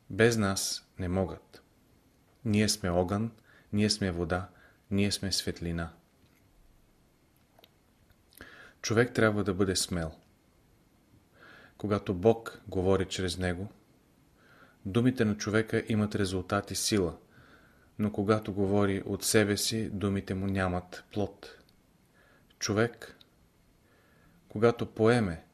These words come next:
този ангажимент, трябва да гледа Бог да говори чрез него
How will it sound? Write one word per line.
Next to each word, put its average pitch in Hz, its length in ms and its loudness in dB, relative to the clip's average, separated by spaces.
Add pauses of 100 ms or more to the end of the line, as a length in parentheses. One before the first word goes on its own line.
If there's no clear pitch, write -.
(180)
този 95 260 2
ангажимент, 90 840 -4 (1400)
трябва 101 320 2
да 92 120 0
гледа 95 320 0
Бог 90 400 0
да 92 100 0
говори 90 400 0
чрез 95 280 -2
него 92 360 -2